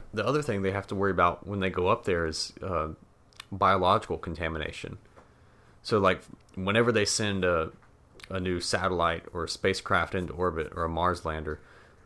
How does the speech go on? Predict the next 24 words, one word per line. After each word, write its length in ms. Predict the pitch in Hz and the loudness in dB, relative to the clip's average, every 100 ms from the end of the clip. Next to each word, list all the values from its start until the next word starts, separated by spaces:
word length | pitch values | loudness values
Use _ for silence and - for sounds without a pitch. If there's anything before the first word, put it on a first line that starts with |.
| - | -6
they, 460 | 101 104 104 92 90 - - _ _ _ | 2 2 2 0 -6 -18 -20 _ _ _
this 220 | - 101 98 | -10 -8 -6
is 160 | 87 | -6
a 160 | 85 82 - - - - - 98 | -6 -6 -14 -20 -20 -20 -16 -4
dumbing 300 | 95 90 85 | 0 0 -2
it 80 | 85 | 0
down, 300 | 85 80 76 | 2 2 -2
but 120 | - | -2
they 140 | 107 | 0
go 240 | 92 101 95 | 2 2 4
over 220 | 92 92 | 4 2
that 160 | 92 | 0
entire 360 | 87 98 98 92 | -2 0 2 2
thing 260 | 92 92 80 | -2 -4 -4
with 120 | 80 | -10
Clorox 440 | - 95 85 - 90 | -2 -2 -2 -6 -2
wipes. 280 | 80 - | -2 0
They 80 | 101 | -4
clean 280 | 95 107 95 | -4 -6 -6
the 80 | 85 | -8
fuck 320 | - 98 - | -4 -4 -4
out 140 | 78 | -10
of 80 | - | -12
it. 100 | - | -14